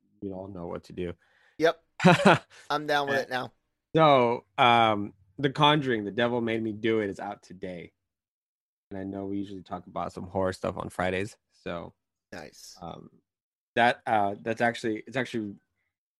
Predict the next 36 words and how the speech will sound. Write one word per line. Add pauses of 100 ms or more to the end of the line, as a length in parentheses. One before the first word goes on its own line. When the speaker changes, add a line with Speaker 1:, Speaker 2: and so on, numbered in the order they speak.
(140)
Speaker 1:
uh, (580)
out
of
the
three
movies,
it's
probably
the
worst. (600)
Speaker 2:
<laughs> (580)
Speaker 1:
But
that
doesn't
mean
it's
bad,
because
Speaker 2:
Yeah.
Speaker 1:
I (160)
really
love
the
other
two
movies. (1300)
It
is,
it's
just, (1200)
it
takes
a
little
different
direction